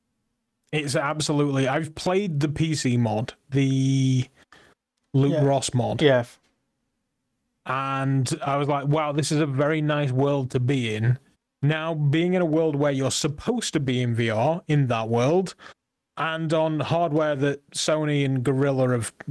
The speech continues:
Speaker 1: basically designed everything for, they know exactly <laughs> how to make that game work and run beautifully.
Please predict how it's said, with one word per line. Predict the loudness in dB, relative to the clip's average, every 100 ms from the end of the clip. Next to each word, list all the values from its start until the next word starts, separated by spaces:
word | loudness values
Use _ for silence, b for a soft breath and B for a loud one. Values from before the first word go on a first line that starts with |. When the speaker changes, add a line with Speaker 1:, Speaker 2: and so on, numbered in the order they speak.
| 2
Speaker 1:
basically | 2 0 -2 0 0 0 -4 _ -4
designed | 0 0 0 0 0
everything | 0 0 0 0
for, | 0 2 0 0 -6 B B B B
they | -2 0
know | 0 2 2 4 2
exactly | 0 -4 -2 -4 -2 0 0
<laughs> | 2
how | 0 -2
to | -2 -2
make | 0 -2 -2
that | -2 0
game | 0 2 2 2
work | 2 2 2 -2 -2
and | 0 2 4
run | 2 2 2 4
beautifully. | 4 4 2 2 -2 0 -2 -2